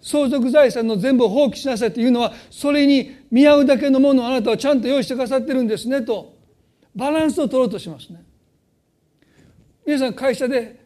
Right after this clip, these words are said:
ヘッドハンティングされた方おられるかどうか分かりませんけども、もしあなたが今働いている職場で、ね、ある方が声をかけてくださって、「うちの会社で働きませんか」と言われた時ですね、給料も聞かないで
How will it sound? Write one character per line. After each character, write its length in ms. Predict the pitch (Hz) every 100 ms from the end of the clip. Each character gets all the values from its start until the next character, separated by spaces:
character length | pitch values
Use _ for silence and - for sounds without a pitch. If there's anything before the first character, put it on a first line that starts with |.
| _
ヘ 100 | -
ッ 100 | 285
ド 120 | - 269
ハ 80 |
ン 80 | 269
テ 60 | 226
ィ 20 |
ン 20 |
グ 60 | 202
さ 60 |
れ 60 | 226
た 80 | 214
方 160 | 208
お 40 | 220
ら 60 |
れ 0 |
る 60 | 233
か 60 | 214
ど 60 |
う 40 | 196
か 60 |
分 80 | 196
か 60 | 220
り 40 |
ま 100 | 220
せ 120 | 233
ん 60 | 196
け 80 | 185
ど 80 |
も、 180 | 202 196 -
も 80 | 294
し 100 | 254
あ 40 |
な 80 | 240
た 60 | 220
が 60 |
今 120 | 220 208
働 260 | 202 226
い 40 | 190
て 80 |
い 20 | 214
る 280 | 214 - -
職 240 | 240 208
場 100 | 220
で、 360 | 208 214 - _ _ _ -
ね、 180 | 302
あ 120 | 320 240
る 80 |
方 220 | 220 214 196
が 100 | 185
声 160 | 240
を 40 | 190
か 80 |
け 80 | 202
て 60 | 190
く 40 |
だ 80 | 196
さ 100 | 190
っ 40 |
て、 240 | 165 214 - -
「う 80 | 262
ち 100 | 226
の 120 | 269
会 140 | 220 202
社 100 | 220
で 60 |
働 220 | 202 220 214
き 60 |
ま 100 | 214
せ 120 | 190
ん 40 | 214
か」 80 | 247
と 60 |
言 80 | 226
わ 0 |
れ 120 | 196
た 80 | 196
時 60 | 165
で 120 | 156
す 100 | 202
ね、 140 | 233 294 _ _ _ _ _
給 340 | - 320 339 311
料 140 | 254
も 180 | 220 185
聞 160 | -
か 120 | - 269
な 100 | 226
い 40 |
で 180 | 196